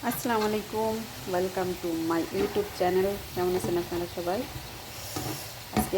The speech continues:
বানাচ্ছি মজাদার আলুর চিপস। কোনো কর্নফ্লাওয়ার টুলার কিচ্ছু লাগাইনি আজকে, রেস্টুরেন্ট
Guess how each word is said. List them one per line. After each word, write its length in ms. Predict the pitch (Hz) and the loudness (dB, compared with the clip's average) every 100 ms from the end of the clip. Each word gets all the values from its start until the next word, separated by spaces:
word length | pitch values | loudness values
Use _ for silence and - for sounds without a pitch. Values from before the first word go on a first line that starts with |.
| 185 | 4
বানাচ্ছি 500 | 185 190 - - 214 214 196 | 4 2 -2 -4 -2 2 4
মজাদার 420 | 175 180 175 190 - 185 | 6 6 4 2 2 0
আলুর 220 | 202 208 - | 0 -2 0
চিপস। 300 | 214 202 - - - - - - | 2 2 0 -4 -4 -8 -12 -4
কোনো 180 | 208 214 196 - - - - - 185 - - - - - - - - - | 0 0 -2 -8 -14 -4 2 4 4 0 -8 -12 -12 -14 -14 -14 -10 2
কর্নফ্লাওয়ার 440 | 208 208 226 214 226 | 4 4 2 -2 0
টুলার 180 | 226 - | -4 -2
কিচ্ছু 260 | 294 - 262 185 | -4 2 6 6
লাগাইনি 280 | 175 175 180 | 6 4 2
আজকে, 260 | 180 - 214 302 - - - - 202 196 | 0 -4 -2 -2 -4 -14 -14 -10 -2 -2
রেস্টুরেন্ট 460 | 202 - 202 202 | -2 -2 -2 -2